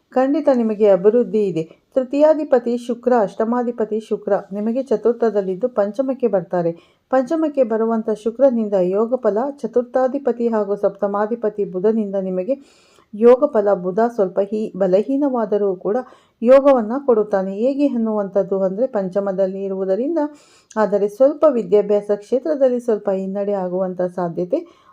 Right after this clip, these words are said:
ಹೊಸದಾಗಿ ವ್ಯಾಪಾರ ಶುರು ಮಾಡುವಂಥವರಿಗೆ ಸ್ವಲ್ಪ ಹಿನ್ನಡೆ. ಈಗಾಗಲೇ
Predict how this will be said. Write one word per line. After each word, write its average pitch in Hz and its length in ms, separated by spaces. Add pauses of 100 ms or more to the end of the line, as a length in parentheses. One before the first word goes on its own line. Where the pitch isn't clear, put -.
ಹೊಸದಾಗಿ 294 500
ವ್ಯಾಪಾರ 220 460 (140)
ಶುರು 214 200
ಮಾಡುವಂಥವರಿಗೆ 196 840
ಸ್ವಲ್ಪ 240 340
ಹಿನ್ನಡೆ. 208 680 (140)
ಈಗಾಗಲೇ 269 840